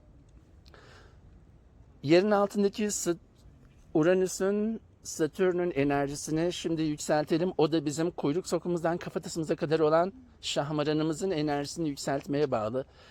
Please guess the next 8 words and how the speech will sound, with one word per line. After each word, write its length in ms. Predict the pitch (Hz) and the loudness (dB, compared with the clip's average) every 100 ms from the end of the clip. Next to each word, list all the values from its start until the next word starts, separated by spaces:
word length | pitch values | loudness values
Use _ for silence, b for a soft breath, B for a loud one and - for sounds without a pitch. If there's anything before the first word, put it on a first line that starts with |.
| B B B | B B B
Lütfen 420 | 151 233 185 175 196 _ - | -4 0 2 0 -2 _ -6
kuyruk 240 | 175 208 | -4 0
sokumuzdan 500 | 214 202 202 190 190 | 0 2 0 0 -2
kafatasımıza 600 | 190 180 190 175 180 175 | -4 -4 -4 -4 -4 -2
kadar 260 | 175 165 165 | 0 -2 -2
şöyle 460 | - 165 165 160 - - | -2 0 2 0 -2 -8
otuz 260 | 143 - - | -8 -8 -6
saniyede 640 | 214 180 151 135 120 139 | -2 -2 0 -2 0 -2